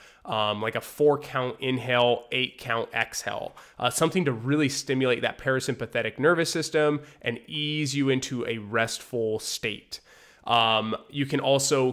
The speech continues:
keep your room as dark as possible, so making sure there's no lighting at all.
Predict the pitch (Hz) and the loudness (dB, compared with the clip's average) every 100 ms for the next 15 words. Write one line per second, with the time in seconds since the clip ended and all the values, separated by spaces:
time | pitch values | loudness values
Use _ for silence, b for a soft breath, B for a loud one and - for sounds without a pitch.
0 | - - 147 139 131 107 123 131 117 107 | -2 -6 -6 -2 -4 0 -2 0 -2 -6
1 | - 113 110 113 101 - 147 165 165 165 | -6 -6 -4 -8 -8 0 0 0 0 0
2 | 170 160 127 113 113 117 120 - 120 107 | 0 0 -2 0 0 -2 -4 -6 -6 -6
3 | 101 107 123 185 190 147 135 139 135 139 | -8 -4 6 10 10 8 6 4 2 0
4 | 147 120 113 135 143 | 2 4 6 4 2